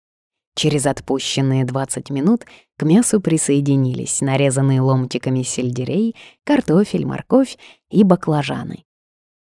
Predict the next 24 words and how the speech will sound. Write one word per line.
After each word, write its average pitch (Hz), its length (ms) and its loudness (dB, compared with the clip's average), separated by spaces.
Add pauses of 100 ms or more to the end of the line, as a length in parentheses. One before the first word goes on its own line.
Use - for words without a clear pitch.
(260)
После 147 320 2
вкусного 135 540 0
обеда 196 360 2 (200)
шеф-повар - 560 4
встал 202 360 2
из-за 135 280 -2
стола, 131 440 -4 (340)
похвалил 180 500 4
лисичку 147 600 0
и 139 60 4
волка 170 400 2
за 143 120 2
вкусное 139 480 0
приготовление 170 840 0 (320)
и 170 160 6
отпустил 156 640 2
остальным 156 640 2
поварам 151 520 2
на 139 160 2
окончание 139 640 0
трапезы 208 520 0
еще 151 520 -2
пять 151 320 -8
минут. - 540 -8